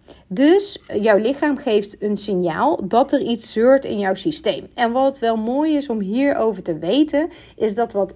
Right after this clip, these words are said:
ieder lichaam wil, is balans. Homeostase. En dat weten wij, want op het moment dat jij nu op je knie valt,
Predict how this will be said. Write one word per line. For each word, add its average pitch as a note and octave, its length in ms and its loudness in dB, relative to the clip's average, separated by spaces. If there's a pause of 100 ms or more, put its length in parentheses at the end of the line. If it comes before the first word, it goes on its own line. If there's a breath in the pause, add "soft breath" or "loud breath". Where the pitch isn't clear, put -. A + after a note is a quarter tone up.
ieder F4 360 6
lichaam A3+ 480 -2
wil, D4 340 2
is B3 200 -4
balans. - 600 0 (200)
Homeostase. G#3+ 1000 0 (920)
En B3+ 80 -2
dat C4+ 120 0
weten D#4+ 340 4
wij, F#3 320 0 (200 loud breath)
want B3 140 -4
op C#4+ 160 2
het D4+ 100 0
moment C#4 400 0
dat B3+ 160 -2
jij B3+ 140 0
nu A#3+ 120 0
op A#3 140 -4
je A3 120 -8
knie E4+ 280 6
valt, G#3+ 380 -4